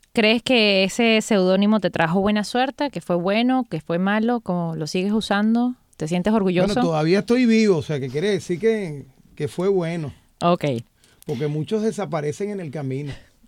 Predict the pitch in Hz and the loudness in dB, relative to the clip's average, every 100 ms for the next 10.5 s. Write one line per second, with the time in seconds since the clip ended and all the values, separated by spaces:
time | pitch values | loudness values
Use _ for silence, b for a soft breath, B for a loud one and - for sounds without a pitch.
0 | - 147 139 175 180 131 - 113 - B | -6 -4 0 0 0 -2 -4 -12 -14 B
1 | B B B B B _ 226 - _ _ | B B B B B _ -2 -2 _ _
2 | - 285 311 320 302 - 285 285 285 233 | -6 -4 -4 -4 -6 -8 -6 -6 -6 -8
3 | 226 - 247 240 220 - 202 202 202 190 | -10 -8 -6 -4 -6 -6 -6 -4 -4 -6
4 | 175 165 156 156 - 185 185 175 156 180 | -6 -8 -8 -10 -8 -8 -8 -10 -8 -8
5 | 160 147 127 110 _ _ _ - 143 147 | -6 -10 -10 -14 _ _ _ -8 -4 -4
6 | 139 196 208 202 160 139 - 151 147 - | -4 0 0 2 2 0 -2 -4 -4 -2
7 | 151 135 151 165 143 151 - 160 - 143 | -2 0 0 0 0 -2 -2 -4 -2 -2
8 | 131 120 117 - 127 - 135 131 139 147 | -2 -2 -6 -2 -2 0 -2 0 -2 -2
9 | 139 143 117 135 127 151 151 131 113 - | -2 -2 0 -4 -4 -6 -4 -6 -6 -4
10 | 139 139 143 131 - | -2 -2 -2 -6 -10